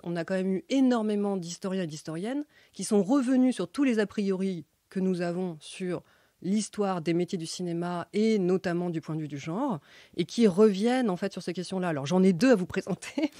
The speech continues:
<laughs> C'est sur Hollywood. Euh, le premier ouvrage,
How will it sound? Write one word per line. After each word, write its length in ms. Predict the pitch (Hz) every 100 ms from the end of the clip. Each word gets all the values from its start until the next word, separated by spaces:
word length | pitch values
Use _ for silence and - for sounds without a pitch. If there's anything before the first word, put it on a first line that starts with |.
| 170 147
<laughs> 260 | 185 175
C'est 140 | - 233
sur 220 | 254 233
Hollywood. 380 | 247 196 151 - _ -
Euh, 640 | 175 175 165 160 156 151 - -
le 220 | 185 226
premier 280 | - 214 214
ouvrage, 560 | 220 202 226 214 165